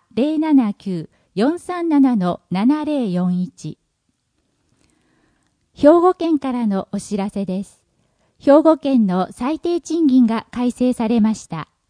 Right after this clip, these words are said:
キューアールコード掲載。兵庫県最低賃金が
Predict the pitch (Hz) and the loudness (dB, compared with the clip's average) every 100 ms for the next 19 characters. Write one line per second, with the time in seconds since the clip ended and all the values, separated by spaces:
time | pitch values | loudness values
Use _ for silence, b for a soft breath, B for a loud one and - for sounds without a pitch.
0 | _ _ _ _ _ _ - 320 330 320 | _ _ _ _ _ _ 0 2 2 2
1 | 302 294 294 285 269 277 220 196 - 160 | 0 -2 -2 -2 -2 -4 -6 -8 -8 -12
2 | 156 _ _ _ _ _ _ _ _ _ | -12 _ _ _ _ _ _ _ _ _
3 | _ _ _ _ 294 339 349 339 311 285 | _ _ _ _ 4 4 2 0 0 0
4 | 285 302 269 320 302 294 285 226 202 175 | 0 -4 -4 -6 -4 2 4 4 0 -2
5 | 160 | -6